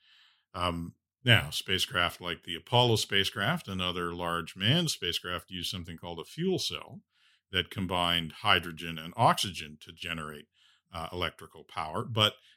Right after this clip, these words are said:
again, that used, uh, consumables that were heavy, and it wasn't really a choice that could be used for a satellite. No, the obvious choice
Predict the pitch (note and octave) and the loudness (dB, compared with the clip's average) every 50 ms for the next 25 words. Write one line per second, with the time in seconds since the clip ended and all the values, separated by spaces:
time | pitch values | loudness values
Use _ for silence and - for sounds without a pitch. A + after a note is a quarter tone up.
0 | _ - A2 G#2+ C#3 D#3+ B2+ F#2+ F2 F2 E2 E2 F#2 F#2+ G2 G2+ - - G#2 G2 | _ -6 2 6 6 6 6 6 2 -2 -6 0 2 4 4 4 2 -2 -2 0
1 | G2 G2 F#2+ F#2 F2+ - - F#2+ F2 - - - - - C3+ C3 A#2 G#2 F#2+ F2+ | 2 2 2 2 0 -2 -4 -4 -10 -10 -6 0 2 4 6 8 8 8 6 4
2 | F#2 G2 C#3 F#3 - - G#2 F#2 - - E2+ F2 - - - D3+ A#2 F2+ F2 E2 | 0 -2 -2 -4 -6 -6 -6 -6 -6 -6 -8 -8 -6 -2 0 0 0 0 0 -4
3 | F2+ G#2+ _ - - - _ _ - D#3+ D#3+ D#3+ E3 - F3+ E3 D#3 C#3+ B2 C3 | -4 -8 _ -20 -20 -20 _ _ -4 -2 0 0 0 0 0 0 2 4 4 4
4 | C3 B2+ - A2+ A2+ A#2 A#2+ A#2 A2+ G#2+ G2+ G2+ G2 G2 - - - A2+ G2+ F2+ | 2 2 2 2 4 4 6 4 4 2 0 -2 -2 -2 -4 -2 0 0 0 0
5 | F2 - - - F#2 F2 - - G2 F#2 G2+ F#2+ F2+ D#2+ D#2 D#2 D#2 E2 - - | 0 -2 -4 -6 -8 -12 -10 -12 -10 -6 -6 -4 -4 -4 -6 -10 -10 -12 -12 -14
6 | - - F#2+ G2 G2+ - - D3+ D#3 D3 A#2+ F2+ D2+ - - _ _ _ _ _ | -12 -8 -4 -4 -4 -2 0 2 2 2 2 2 -2 -6 -14 _ _ _ _ _
7 | _ _ _ _ _ _ _ - B2 A2 G2+ - A2+ A#2 A#2 - C3 D3 F3 G3+ | _ _ _ _ _ _ _ 2 4 4 4 4 4 2 2 4 6 6 6 6
8 | F3+ E3+ C#3 A#2+ A2 - - - - B2 A2 G2+ F#2+ F2 - - | 6 4 6 6 6 4 4 2 2 4 4 4 4 2 2 -2